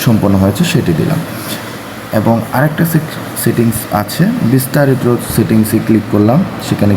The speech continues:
কী আছে আমরা দেখে নিই। তাহলে সেখানে দেয়া আছে, আহ, মোটামুটি সব কিছু ধীরে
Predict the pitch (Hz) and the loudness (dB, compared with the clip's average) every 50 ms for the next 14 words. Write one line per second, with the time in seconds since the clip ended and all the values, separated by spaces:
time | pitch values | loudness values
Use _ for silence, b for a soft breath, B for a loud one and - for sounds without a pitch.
0 | - - 101 98 98 - 104 95 95 95 92 95 95 - 110 113 143 202 - - | 2 2 0 2 2 2 2 4 4 4 2 2 2 2 2 2 4 2 0 -2
1 | - B B B B B B B B B B B - - - 135 139 139 143 135 | -4 B B B B B B B B B B B -10 -4 0 2 2 4 2 2
2 | - 143 127 139 127 120 117 107 113 113 113 110 107 - - - 190 240 285 - | 2 2 2 2 2 2 2 2 4 4 4 4 4 2 0 0 0 0 0 -2
3 | - - - - - - - - - - - - - - 98 98 98 95 92 92 | -8 -10 -12 -12 -12 -12 -12 -12 -12 -12 -12 -10 -6 -2 2 2 4 4 4 4
4 | 98 101 98 101 101 98 98 98 104 104 - - 101 95 104 104 92 87 92 104 | 4 4 4 2 2 2 2 2 0 0 0 0 0 2 2 2 2 2 4 4
5 | 101 95 101 101 101 98 | 4 4 4 2 2 2